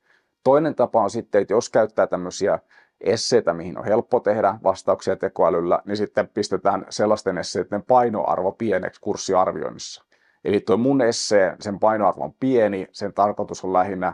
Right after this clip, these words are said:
se, että mä pystyn vähän varmistamaan, että opiskelijat lukee Elon Muskista kertovan tämmöisen tapauksen, tapauskertomuksen, jota mä käytän sitten seminaarissa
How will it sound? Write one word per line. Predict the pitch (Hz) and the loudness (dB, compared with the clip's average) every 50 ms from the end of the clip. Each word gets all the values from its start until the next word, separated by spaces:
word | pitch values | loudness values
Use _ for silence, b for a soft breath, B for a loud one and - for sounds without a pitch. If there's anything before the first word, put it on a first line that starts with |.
| - _ _ _ _ _ _ _ _ _ | -6 _ _ _ _ _ _ _ _ _
se, | - - - 104 95 95 - - | -10 -2 2 2 2 2 2 -2
että | 87 85 _ - 92 | -6 -6 _ -4 -2
mä | 90 87 87 - - _ _ _ _ - | 0 0 -2 -2 -2 _ _ _ _ -6
pystyn | 104 98 - - 101 90 87 87 82 - _ _ _ - 107 | -6 -6 -4 -4 -6 -6 -4 -8 -10 -12 _ _ _ -2 0
vähän | 98 95 107 101 | 2 2 2 4
varmistamaan, | 104 101 101 98 98 98 - - - 98 92 90 87 | 4 4 4 4 0 -4 -6 -6 -6 0 0 0 2
että | 92 95 | 2 0
opiskelijat | 92 95 98 - - 92 92 90 - | -2 -2 -4 -4 -4 -2 -2 -2 -2
lukee | 95 107 107 107 _ - 104 92 87 78 92 - _ _ _ _ 104 | -2 -4 -4 -4 _ 0 2 2 2 2 0 -6 _ _ _ _ -6
Elon | 107 107 104 95 92 | -6 -4 -4 -4 -4
Muskista | 92 98 92 - - 98 95 - - 85 | -2 -2 -2 -2 -2 -8 -10 -8 -8 -2
kertovan | 90 87 85 85 - 90 85 85 90 | -2 -2 -2 -2 -2 -2 -4 -4 -4
tämmöisen | 87 92 92 92 95 90 | -6 -10 -8 -10 -10 0
tapauksen, | 117 123 127 - 135 120 98 92 90 - - 104 87 90 87 | 0 0 0 2 2 2 2 2 -2 -6 -8 -8 -8 -4 0
tapauskertomuksen, | - 120 - 131 117 - - 104 95 92 87 95 90 92 85 - - - 90 87 - - | -2 2 2 2 0 0 0 -2 -2 -2 -2 -4 -4 -4 -6 -8 -8 -8 -8 -8 -6 -6
jota | 90 92 104 | -4 -4 -2
mä | 101 104 | -2 -2
käytän | - 101 98 101 92 - 92 | 0 0 0 0 0 -4 -6
sitten | - 98 90 - - 92 | -6 -8 -10 -4 -4 -4
seminaarissa | - 107 95 90 92 90 80 78 80 90 90 - - 92 | -2 -2 -2 -2 -2 -4 -2 -4 -4 -4 -6 -6 -6 -6